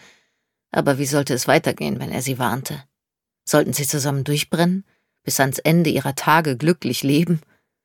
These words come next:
Das war unmöglich. Sie würde sich nie von Zagorny abwenden, sobald sie begriff, was passiert war. So groß war die Liebe nun auch wieder nicht, da war er sich sicher.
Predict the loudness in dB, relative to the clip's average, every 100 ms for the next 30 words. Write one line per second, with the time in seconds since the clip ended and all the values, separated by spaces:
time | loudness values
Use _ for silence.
0 | _ _ -6 -4 -2 -2 -2 -4 -4 -4
1 | -6 -8 _ _ _ _ _ _ _ _
2 | _ _ _ _ -2 2 4 4 2 0
3 | 4 4 4 0 0 0 2 2 2 0
4 | 0 0 -2 -2 -2 -4 -6 -10 -10 0
5 | 2 2 0 -2 -2 -4 -2 -4 -4 -4
6 | -2 -2 -2 -4 -10 -12 _ _ _ _
7 | 0 2 4 4 4 4 2 2 0 -2
8 | -2 0 0 0 -2 0 -2 -6 -12 _
9 | -8 0 2 2 -2 0 0 0 -4